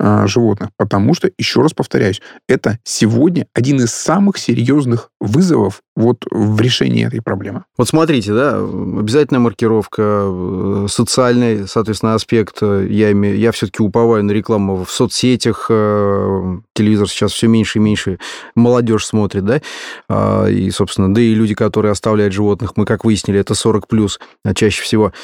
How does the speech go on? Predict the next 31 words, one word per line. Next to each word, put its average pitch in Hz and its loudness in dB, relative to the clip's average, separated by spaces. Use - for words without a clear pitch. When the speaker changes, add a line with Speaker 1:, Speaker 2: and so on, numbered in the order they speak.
Speaker 2:
А, 110 0
что - -2
ещё 147 2
следует 135 -2
предпринять, 143 0
чтобы, 123 0
ну, 113 -2
стало, 117 2
наверное, 113 2
попроще 135 0
в 98 -2
этой 98 -6
Speaker 1:
Всеобщая 139 0
Speaker 2:
ситуации? 110 -4
Speaker 1:
стерилизация, 104 0
я 185 0
об 104 2
этом - 0
Speaker 2:
Стерилизация, 104 0
Speaker 1:
уже - 2
Speaker 2:
да. 117 0
Speaker 1:
говорил. 127 0
То 117 -2
есть, 113 -2
э, 110 0
стерилизация 123 0
для 123 0
человека - 0
должна 113 0
быть 117 0
бесплатной. 98 -6